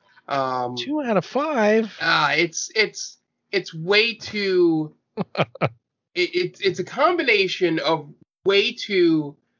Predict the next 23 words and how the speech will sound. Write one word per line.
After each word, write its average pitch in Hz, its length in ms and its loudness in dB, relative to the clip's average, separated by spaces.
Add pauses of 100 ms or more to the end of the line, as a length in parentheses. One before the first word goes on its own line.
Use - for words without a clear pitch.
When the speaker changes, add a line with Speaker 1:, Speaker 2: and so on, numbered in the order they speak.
Speaker 1:
um, 151 460 2
complicated 247 800 -2
at 285 140 -2
times, 311 600 2 (300)
um, 165 360 2
unless 180 280 2
you 190 120 -4
play 196 220 2
it 196 60 6
on 190 100 6
extremely 180 500 4
easy, 202 560 -2 (380)
um, 147 800 2 (340)
and, 160 640 2 (340)
you 170 160 4
know, 131 480 0 (180)
uh, 127 500 -4 (440)
easy 196 300 -2
to 175 60 0
get 147 180 2
lost. 123 500 -6 (200)
Like, 170 280 2
it's, 180 360 -2